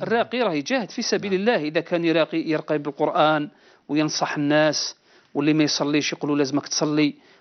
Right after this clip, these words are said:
Speaker 1: والإنسان اللي داير أخطاء ومخالفات شرعية ينبهوا، فهو يقوم بالدعوة ويقوم بالرقية،
Speaker 2: نعم.
Speaker 1: يوجه الناس. والنبي عليه الصلاة والسلام يقول: "من استطاع أن ينفع أخاه فليفعل".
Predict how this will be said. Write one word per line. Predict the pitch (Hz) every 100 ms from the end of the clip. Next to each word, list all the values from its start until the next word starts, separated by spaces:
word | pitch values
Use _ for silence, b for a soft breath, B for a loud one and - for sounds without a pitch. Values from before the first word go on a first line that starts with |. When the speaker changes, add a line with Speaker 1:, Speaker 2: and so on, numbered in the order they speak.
| b -
Speaker 1:
والإنسان | 151 165 - 156
اللي | 156
داير | 151 151 143
أخطاء | - - 151 147
ومخالفات | 151 151 156 147 135 -
شرعية | 147 139 147 147
ينبهوا، | 156 160 147 156 - b b b b
فهو | - 170 196
يقوم | 190 180 220 185
بالدعوة | 170 147 202 190 208
ويقوم | 196 196 190 185
بالرقية، | 175 170 185 160 135 - -
Speaker 2:
نعم. | 135 123 170
Speaker 1:
يوجه | 180 147 151
الناس. | 160 156 135 - - b b b 165
والنبي | 185 175
عليه | 185 185
الصلاة | - 185 180
والسلام | 160 190 202 190
يقول: | 180 220 220 - b b -
"من | 185
استطاع | 175 - 160 196 165 170
أن | 185
ينفع | 196 180 175 160 160
أخاه | 180 240 202
فليفعل". | 214 220 196 - 143